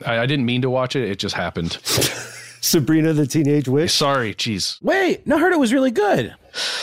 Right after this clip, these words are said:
Speaker 1: Oh, uh, yeah, sorry, let's move on. <laughs>
Speaker 3: What, it freaked
Speaker 2: Okay,
Speaker 3: you
Speaker 2: well,
Speaker 3: out?
Speaker 2: well, yeah, what's, you
Speaker 1: <laughs> I'm just
Speaker 2: okay?
Speaker 1: having flashbacks. Uh, the production value this season is really good. <laughs>
Speaker 2: All right, well, ch-,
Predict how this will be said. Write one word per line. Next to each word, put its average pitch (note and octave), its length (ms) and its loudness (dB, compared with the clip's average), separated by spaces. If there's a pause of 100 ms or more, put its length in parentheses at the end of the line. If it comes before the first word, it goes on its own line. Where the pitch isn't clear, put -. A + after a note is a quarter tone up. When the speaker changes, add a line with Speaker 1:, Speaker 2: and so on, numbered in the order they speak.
(420)
Speaker 1:
Oh, G#2+ 640 -2 (460)
uh, A#2 260 2
yeah, B2+ 280 0
sorry, D#3+ 260 0
let's D3 160 -2
move D#3+ 160 0
on. G2+ 220 -4 (200)
<laughs> C3 300 -2 (300)
Speaker 3:
What, E3+ 140 0
it - 40 -4
freaked F#3+ 240 2
Speaker 2:
Okay, E3 120 6
Speaker 3:
you C#3+ 60 4
Speaker 2:
well, C4 220 6
Speaker 3:
out? - 220 -6
Speaker 2:
well, B3 240 0 (260)
yeah, F3+ 380 4
what's, C#3 320 2 (100)
you D3+ 180 4
Speaker 1:
<laughs> - 20 6
I'm C4+ 80 4
just D3+ 140 4
Speaker 2:
okay? G#3 60 4
Speaker 1:
having G3 160 2
flashbacks. C#3+ 760 -4
Uh, C#3+ 400 0 (140)
the D#3 100 -2
production E3 380 0
value B2 400 0
this A#2 160 -2
season G#2 340 -2
is F2 200 -4
really F2+ 240 -2
good. E2 260 -4 (380)
<laughs> - 360 -6
Speaker 2:
All A#3+ 140 4
right, D#3+ 260 2
well, C4 120 0
ch-, - 140 -4